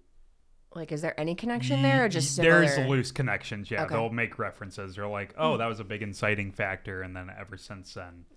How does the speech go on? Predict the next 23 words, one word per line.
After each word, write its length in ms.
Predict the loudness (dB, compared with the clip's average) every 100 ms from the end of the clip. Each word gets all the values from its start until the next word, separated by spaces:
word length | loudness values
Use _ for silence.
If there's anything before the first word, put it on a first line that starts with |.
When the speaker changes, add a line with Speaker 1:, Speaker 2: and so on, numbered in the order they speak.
| -12
Speaker 1:
Oh, 260 | -12 -12 -10
Speaker 2:
this 100 | -8
Speaker 1:
okay. 100 | -8
Speaker 2:
stuff 180 | -10 -12
has 140 | -18
happened 440 | -16 -16 -18 -18 -12
type 160 | -12 -10
Speaker 1:
Okay. 40 | -10
Speaker 2:
thing. 140 | -12 -6
Yeah. 280 | 2 2 2 -8 _ _ _ -16 -4
No, 120 | -2
Speaker 1:
Cool. 80 | -2
Speaker 2:
super 340 | 2 4 4
good. 280 | 0 -2 -6 -2
I 160 | 2
highly 320 | 4 6 4 4
recommend 460 | 0 -4 -10 -12
it. 100 | -14
You 80 | -14
can 140 | -8
watch 200 | -6 -6
it 60 | -6
on 320 | -8 -8 -12